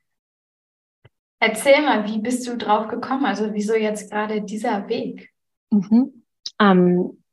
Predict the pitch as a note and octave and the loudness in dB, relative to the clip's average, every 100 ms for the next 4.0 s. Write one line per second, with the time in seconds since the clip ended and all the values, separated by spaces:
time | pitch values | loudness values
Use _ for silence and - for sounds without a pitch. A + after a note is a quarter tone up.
0 | _ - F#3+ G#3+ G#3+ G3+ F3+ F3+ A#3+ C#4 | _ -8 0 2 4 4 4 4 2 2
1 | G#3+ - A3 G#3+ G#3+ G#3+ G3+ G3+ G#3 G3+ | -6 -4 -4 2 2 2 2 2 2 0
2 | G3+ - G#3 - G#3 G3 F#3+ - G#3+ A3 | 0 -4 -6 -4 -2 -2 -2 0 2 4
3 | G#3 - - - G#3 B3 G4+ - - | 2 -2 -8 0 4 4 4 -2 -6